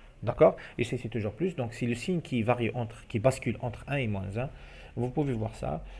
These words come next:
euh, et cetera, et cetera. Donc voilà, c'est juste pour répondre à quelques étudiants qui viennent pour, euh, poser la question. On trouve les exercices avec des solutions. Donc, et notre, notre remarque, c'est que au niveau du,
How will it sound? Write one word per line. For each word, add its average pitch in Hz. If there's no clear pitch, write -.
euh, 117
et -
cetera, -
et 104
cetera. -
Donc 131
voilà, 135
c'est -
juste 131
pour 113
répondre 135
à 117
quelques 113
étudiants 107
qui 113
viennent 113
pour, 98
euh, 92
poser 110
la 104
question. -
On 135
trouve 123
les 104
exercices 107
avec 104
des 98
solutions. 95
Donc, 135
et -
notre, 127
notre 120
remarque, 104
c'est 120
que 117
au 113
niveau 127
du, 101